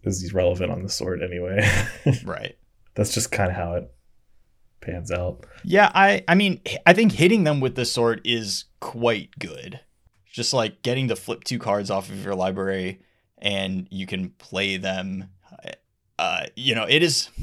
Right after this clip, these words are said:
Speaker 2: it makes the, the play pattern on, like, turn five where you, like, cast and equip, like,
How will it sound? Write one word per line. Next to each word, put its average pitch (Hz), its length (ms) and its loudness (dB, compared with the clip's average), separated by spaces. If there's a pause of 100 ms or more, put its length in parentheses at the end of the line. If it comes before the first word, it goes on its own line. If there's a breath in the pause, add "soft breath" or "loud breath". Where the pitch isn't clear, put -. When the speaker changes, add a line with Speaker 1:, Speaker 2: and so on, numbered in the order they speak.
(720 loud breath)
Speaker 2:
it 127 120 0
makes 180 340 4
the, 120 460 2 (640)
the 117 220 -2
play 110 540 2 (360)
pattern 101 400 2
on, 98 240 -2
like, 92 200 -4
turn 104 300 -2
five 95 480 2
where 92 80 -6
you, 90 140 -8
like, 87 160 -10
cast 92 380 0
and 90 120 -4
equip, 98 420 -4 (240)
like, 90 260 -8